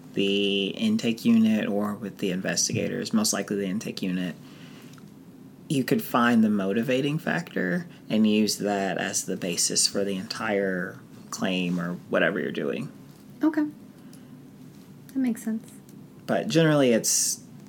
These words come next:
Speaker 1: there's normally something that's a lot more aggressive or prevalent than the others. So it's an easy way to mark that.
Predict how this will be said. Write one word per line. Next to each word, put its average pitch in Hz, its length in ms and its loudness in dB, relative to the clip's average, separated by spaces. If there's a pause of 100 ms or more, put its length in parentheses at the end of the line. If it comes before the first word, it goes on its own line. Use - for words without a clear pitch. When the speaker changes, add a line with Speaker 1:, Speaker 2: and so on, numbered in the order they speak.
(340)
Speaker 1:
there's 131 360 4
normally 120 440 6
something 95 380 0
that's 98 220 -4
a 107 60 0
lot 98 220 -2
more 95 560 -4 (1160)
aggressive 117 880 0 (100)
or 104 640 -2 (480)
prevalent 120 760 2 (580)
than 104 260 0
the 101 140 0
others. 98 600 -4
So - 340 -4 (840)
it's 117 180 0
an 110 80 2
easy 95 480 0
way 92 220 0
to 92 500 -6 (220)
mark - 300 -4
that. - 260 -6